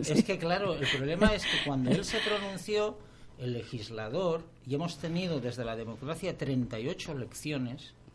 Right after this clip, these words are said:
Speaker 1: Ujú.
Speaker 2: el problema es que si tú me dices, "Oye, esto no me, no funciona bien en cuanto a la representación", si eso estamos de acuerdo, hemos hecho programas y lo hemos aceptado.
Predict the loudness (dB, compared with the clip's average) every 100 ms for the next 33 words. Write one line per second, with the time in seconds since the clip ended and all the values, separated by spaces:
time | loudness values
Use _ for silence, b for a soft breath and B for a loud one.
0 | -20 -8 -4 -4 -8 -12 -6 0 2 2
1 | 2 2 0 -2 -2 -2 -4 -10 -6 -2
2 | 0 2 2 0 -2 -6 -4 -4 -6 -6
3 | -4 -4 -2 -2 0 -2 0 0 0 0
4 | -2 -4 -2 -2 -2 -2 -4 -6 -8 -6
5 | -6 -6 -8 -10 -12 -10 -10 -10 -12 -12
6 | -12 -14 -18 -20 -18 -10 -8 -8 -6 -4
7 | -2 -4 -4 -4 -2 -2 -2 -4 -6 -4
8 | -2 -2 -2 -4 -4 -2 -2 -4 -6 -10
9 | -4 -2 0 -2